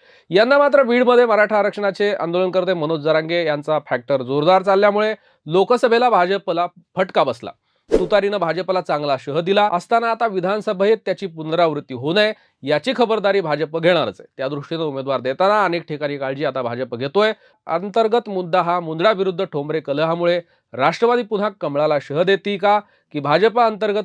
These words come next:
कोंडी सोडून केज विधानसभा कायम राखतं, हे पाहणं महत्त्वाचं ठरणार आहे.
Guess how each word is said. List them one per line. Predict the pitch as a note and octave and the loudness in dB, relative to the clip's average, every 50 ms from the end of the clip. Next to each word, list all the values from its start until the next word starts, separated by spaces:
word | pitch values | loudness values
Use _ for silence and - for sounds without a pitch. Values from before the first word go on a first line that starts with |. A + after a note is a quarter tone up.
| F#3+ - | -6 -8
कोंडी | - E3+ E3+ E3 E3+ E3 | -6 -6 -4 -4 -4 -4
सोडून | - D#3+ D3+ D#3 D#3+ D#3+ D3+ | -4 -4 -4 -4 -4 -6 -8
केज | D3 - F#3+ D#3 D3 C#3 | -8 -6 -4 -4 -4 -4
विधानसभा | C3 C3+ C3+ C#3 C#3 C3 - C3 B2+ | -6 -6 -6 -6 -6 -8 -6 -4 -6
कायम | A#2 A#2 - B2 D3+ F3+ G3 | -4 -2 0 2 2 2 2
राखतं, | G3 F3+ - - - F3+ F#3 F3+ _ _ _ _ _ _ - | 0 -2 -2 0 0 0 0 0 _ _ _ _ _ _ -4
हे | E3+ F3+ | -4 0
पाहणं | F#3 F#3 E3+ E3 E3 | 0 0 -2 -2 -4
महत्त्वाचं | D#3+ C#3+ C3 - - B2+ B2+ D#3 | -4 -6 -6 -6 -6 -8 -6 -4
ठरणार | C#3+ D#3 D3+ C#3 B2 G#2 | 0 0 0 0 0 -4
आहे. | E2+ | -4